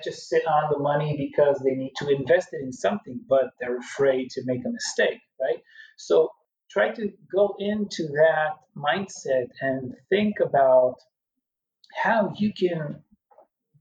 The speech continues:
create certainty in such an uncertain world and become that investor. Instead of thinking of it just as going up on stage on demo day and asking for money,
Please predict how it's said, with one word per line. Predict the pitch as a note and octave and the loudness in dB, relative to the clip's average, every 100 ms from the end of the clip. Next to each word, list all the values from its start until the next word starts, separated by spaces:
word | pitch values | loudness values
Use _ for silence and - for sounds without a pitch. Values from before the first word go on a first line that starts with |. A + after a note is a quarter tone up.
| _ - | _ -4
create | - C#3+ F3 F#3+ F3+ | -2 2 2 2 -4
certainty | - - G#3+ G3 D#3+ - D#3 C#3+ - - | -10 -2 -2 -2 -12 -12 -12 -14 -14 -6
in | D#3+ D3+ - | -4 -4 -6
such | - F#3 F3 | 0 0 0
an | D#3+ - | -2 0
uncertain | D#3+ D3+ - D#3 D3+ C3+ | -2 -2 -2 -2 -2 -6
world | C3 C#3 B2+ G#2 - - _ _ _ _ _ _ _ _ | 0 2 2 0 -10 -20 _ _ _ _ _ _ _ _
and | D3+ D3 | 0 0
become | - - A3 B3 B3 A3 - - | -2 -2 0 0 0 -2 -8 -2
that | E3 F#3 F#3 - | 2 4 2 -2
investor. | D#3+ D3 G#3 - F#3 | -12 -4 -4 -2 -6
Instead | - A#3 B3 | -2 0 0
of | - - - | -2 -10 -4
thinking | G#3+ G#3+ F#3 | -2 2 4
of | E3 D#3 D3 D3 | 4 4 2 0
it | C#3+ - | 0 2
just | D#3 D#3 - | 2 2 2
as | D#3+ D3 C3+ B2+ - | 0 0 -4 -8 2
going | D#3 F#3 E3+ | 4 4 6
up | D#3+ - | 4 4
on | D3 - | -2 -4
stage | - D#3 D#3 | -2 0 2
on | - C3 | 2 2
demo | C3+ E3 D#3+ | 4 2 2
day | C3+ C3 | 4 4
and | B2+ B2 | 2 0
asking | D#3 D#3 - - C#3 | 2 2 0 -12 -18
for | C3 B2+ | -12 -10
money, | B2 D3+ G#3+ B2+ | 0 2 2 0